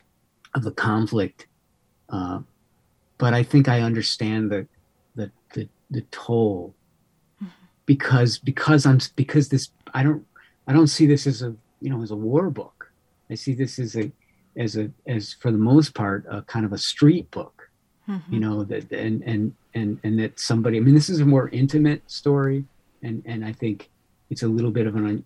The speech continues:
Speaker 1: unusual story, even in the context of the book. Um, we get a sense of, of a, of a, of a, of an I voice, a narrator in the beginning, in the preface, and other places. But a lot of times that voice is sort of,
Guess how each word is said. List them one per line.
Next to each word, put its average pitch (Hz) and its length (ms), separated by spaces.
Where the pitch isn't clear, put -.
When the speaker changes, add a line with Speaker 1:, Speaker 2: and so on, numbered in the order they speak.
Speaker 1:
unusual 123 640
story, 135 400
even 120 120
in 110 120
the 104 40
context 110 500
of 101 120
the 101 60
book. 117 440
Um, 104 400
we 117 140
get 143 160
a 139 40
sense 131 380
of, 110 160
of 104 160
a, 110 180
of 107 160
a, 101 140
of 101 120
a, 90 100
of 101 60
an 110 140
I 104 280
voice, 110 360
a 98 40
narrator 104 540
in 101 120
the 95 60
beginning, 104 520
in 98 60
the 98 60
preface, 107 520
and 101 100
other 101 140
places. 104 400
But 107 220
a - 20
lot 120 200
of 123 40
times 110 280
that 110 160
voice 104 260
is 101 100
sort 107 140
of, 98 140